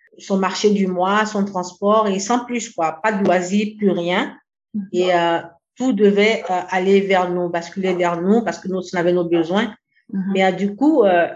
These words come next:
Speaker 1: les taxis ne nous rapportaient pas du tout. Euh,
Speaker 2: Mhm.
Speaker 1: ce qui rentrait partait au garage,
Speaker 2: Mhm.
Speaker 1: où, euh, le chauffeur avait toujours des histoires à inventer. Il y a eu tel souci,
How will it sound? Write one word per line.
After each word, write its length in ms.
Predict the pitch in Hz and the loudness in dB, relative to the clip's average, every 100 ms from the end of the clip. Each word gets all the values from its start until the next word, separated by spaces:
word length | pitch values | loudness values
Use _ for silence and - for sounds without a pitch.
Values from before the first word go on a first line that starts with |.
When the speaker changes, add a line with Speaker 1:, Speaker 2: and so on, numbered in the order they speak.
| - - | -12 -18
Speaker 1:
les 300 | 185 202 202 | -2 0 2
taxis 600 | 208 202 - 233 202 - - | 0 -4 -4 -4 -4 -14 -6
ne 80 | 190 | 0
nous 140 | 208 | 2
rapportaient 640 | 190 180 180 165 170 165 - _ | 2 0 -4 -4 -6 -8 -12 _
pas 120 | 226 | -4
du 220 | 247 233 202 | -2 -2 -6
tout. 420 | - 233 294 - _ _ _ _ _ 185 | -4 -4 -4 -8 _ _ _ _ _ -2
Euh, 360 | 180 180 180 | 2 4 4
Speaker 2:
Mhm. 60 | 180 | 2
Speaker 1:
ce 140 | 180 | -2
qui 180 | - 269 | 0 2
rentrait 640 | 262 220 202 214 185 - _ _ _ _ _ - | 4 2 2 0 0 -4 _ _ _ _ _ -8
partait 280 | 202 - 202 | -8 2 2
au 100 | 196 | 4
garage, 720 | 170 160 220 285 - - _ _ | 2 0 0 0 -6 -14 _ _
Speaker 2:
Mhm. 280 | 196 185 190 | -4 -2 -2
Speaker 1:
où, 260 | 226 262 214 | 0 4 4
euh, 340 | 190 180 175 175 _ - | 4 2 -2 -6 _ -4
le 80 | |
chauffeur 580 | 202 202 202 208 190 180 190 | 0 2 2 2 2 0 -2
avait 240 | 185 202 | -2 0
toujours 260 | 269 269 233 | -2 -2 0
des 180 | 202 | 0
histoires 460 | 208 214 208 196 185 | 0 -2 0 0 -2
à 60 | 185 | -6
inventer. 840 | 175 165 196 202 247 262 269 - _ - | -6 -2 -2 0 -2 -2 -4 -12 _ -8
Il 80 | 185 | -4
y 40 | |
a 20 | |
eu 80 | 202 | 0
tel 200 | 233 277 | 2 0
souci, 760 | - 240 - - 214 214 208 | -2 -8 -8 -8 -6 -6 -8